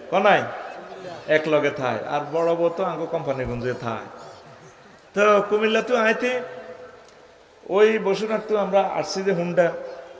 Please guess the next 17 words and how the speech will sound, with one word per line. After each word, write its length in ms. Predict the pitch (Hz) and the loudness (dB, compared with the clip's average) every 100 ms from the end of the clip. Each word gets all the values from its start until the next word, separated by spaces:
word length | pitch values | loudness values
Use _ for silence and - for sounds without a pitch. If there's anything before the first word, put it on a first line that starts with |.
| - | -6
বৃষ্টির 320 | 151 170 165 147 | -2 -2 -2 0
পানি 200 | 160 180 | 0 0
পড়ি, 260 | 190 165 160 - - - - - | 0 0 -4 -10 -18 -20 -20 -2
কাশ 260 | 147 127 | 0 2
আইছে, 340 | 127 131 - 98 95 - - | 2 0 0 -8 -14 -10 -2
দোনোকার 300 | 165 180 196 | 0 2 4
বাড়ি 260 | 175 151 139 | 6 4 2
তো 80 | 160 | -2
পাশাপাশি, 560 | 147 120 135 113 - - - - - - - - - | -2 -2 -2 -4 -10 -14 -18 -20 -20 -20 -20 -18 -8
তো 80 | 165 | -4
সর্দি 340 | 190 156 190 | -2 -2 0
হরে, 220 | 196 180 170 | 2 2 2
কাশ 260 | 147 120 | -2 -2
হরে। 160 | 120 107 117 | -6 -4 0
বড় 200 | 160 185 | 2 4
ভাবি 320 | 202 220 220 180 | 4 4 2 4
ক, 200 | 185 | 4